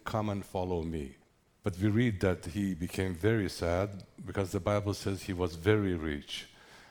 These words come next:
And then Jesus turned to his disciples. He said, "It is easier for a camel to go through an eye of a needle than a rich man to enter God's kingdom." And those who heard him, they asked him,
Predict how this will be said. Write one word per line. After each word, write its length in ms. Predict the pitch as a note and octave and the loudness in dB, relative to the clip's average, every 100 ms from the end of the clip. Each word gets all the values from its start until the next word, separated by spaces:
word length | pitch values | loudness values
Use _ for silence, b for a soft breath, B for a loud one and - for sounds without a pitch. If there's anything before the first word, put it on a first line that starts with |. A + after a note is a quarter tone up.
| B G2 | B -4
And 120 | F#2 | 2
then 380 | G#2+ G#2+ F2 D2+ | 4 2 -2 -4
Jesus 400 | A2 G#2+ G#2+ G2 | -2 -2 -2 -4
turned 360 | - G2+ G2 G2 | -4 0 0 0
to 100 | F2+ | -2
his 120 | F2 | -4
disciples. 640 | D#2+ E2 - F2+ - G#2 F2+ | -4 -4 0 0 0 -6 -4
He 140 | F2 | -6
said, 380 | - F#2+ F#2 - B B B B | 0 0 0 -6 B B B B
"It 120 | G2+ | 0
is 200 | G2+ F2+ | 0 0
easier 600 | - C3 A2+ A2+ F#2+ D#2 D2+ | 0 0 2 2 2 0 -6
for 380 | - - F2+ F2+ | -10 -4 0 0
a 160 | E2 - - | -2 -8 -6
camel 340 | - A2 A2 G2 | 2 4 4 0
to 160 | - | -4
go 320 | E2+ F2+ G2+ G2 | -4 0 2 2
through 320 | - F#2 F2 - | -2 -4 -4 -2
an 140 | F2+ | 2
eye 160 | G#2+ A2 | 4 4
of 160 | G2+ | 4
a 100 | F2+ | 2
needle 460 | F2+ A2+ F#2+ F2+ G2 | 0 0 0 -2 -2
than 200 | F2+ F2+ | -2 -2
a 120 | E2+ | 0
rich 320 | G2+ - - | 0 -2 -4
man 180 | F#2+ G2 | -4 -4
to 140 | - F2+ | -6 -4
enter 340 | F#2 F2+ F2+ - - F2+ | -4 -4 -8 -10 -14 -2
God's 320 | F#2 E2+ - | 0 0 -4
kingdom." 560 | - A#2+ E2+ D#2 C#2+ - B B B B B | -2 -2 0 -2 -6 -12 B B B B B
And 140 | G2+ | 4
those 240 | A#2 C3 | 6 6
who 140 | C#3 G2+ | 2 0
heard 340 | G2 C#3+ G#2+ | 4 4 4
him, 360 | F2 F#2 A2 A2+ B B B B | 2 0 -2 -8 B B B B
they 160 | F#2+ G#2 | 2 4
asked 260 | C3 - | 2 0
him, 300 | G2+ E2 D2 | -2 -2 -4